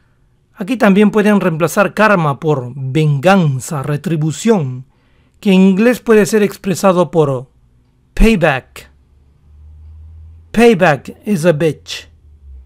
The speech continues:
Ahora veamos un ejemplo simple para saber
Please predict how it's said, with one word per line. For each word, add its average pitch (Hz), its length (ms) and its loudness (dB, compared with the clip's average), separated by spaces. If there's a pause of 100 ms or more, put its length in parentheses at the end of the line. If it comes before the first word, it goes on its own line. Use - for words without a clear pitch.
(2000)
Ahora 233 260 4
veamos 247 320 4
un 240 100 2
ejemplo 196 400 0
simple 202 460 -2
para 165 200 -2
saber 180 460 -2